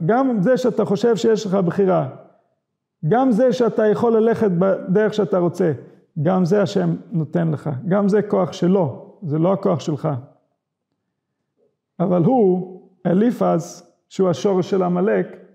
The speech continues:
הוא חושב דקורח זה ש-, זה שלו. הוא חי כאילו הוא זה שיש לו את הכוח להשתדל, והוא יבחר רק בטוב.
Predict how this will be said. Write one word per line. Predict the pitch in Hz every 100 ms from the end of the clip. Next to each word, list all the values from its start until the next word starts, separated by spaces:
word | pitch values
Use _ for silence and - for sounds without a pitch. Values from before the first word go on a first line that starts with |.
| _ _ _ _ _
הוא | 240
חושב | 220 208 240 220
דקורח | 190 - 233 208
זה | 180 226
ש-, | -
זה | 185 - 185 160
שלו. | - 165 151 123 - _ _ _ _ _ _ _
הוא | 202
חי | 196 220 208
כאילו | 202 208 220 202
הוא | 185 233
זה | 180 214 196
שיש | - 180 180 -
לו | 175
את | 175
הכוח | 160 180 160
להשתדל, | 165 147 165 160 202 254 269 - - - _ -
והוא | 147 190 208
יבחר | 175 - 185
רק | 175 160
בטוב. | 151 - 156 139